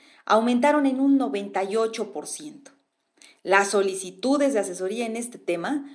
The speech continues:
ocupan ya el segundo lugar del universo de quejas de usuarios. Sin duda,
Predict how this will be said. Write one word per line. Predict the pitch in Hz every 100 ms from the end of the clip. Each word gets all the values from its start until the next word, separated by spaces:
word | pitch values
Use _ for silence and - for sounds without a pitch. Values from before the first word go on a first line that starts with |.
| - -
ocupan | 277 277 381 320 285
ya | 294 311 -
el | 254 285 277
segundo | 285 277 294 302 277
lugar | 220 196 214 220
del | 208 196
universo | 190 185 196 202 190
de | 170
quejas | 175 170 175
de | 160
usuarios. | 151 135 - - - - _ _ _ - -
Sin | - - 196 180
duda, | 285 311 - -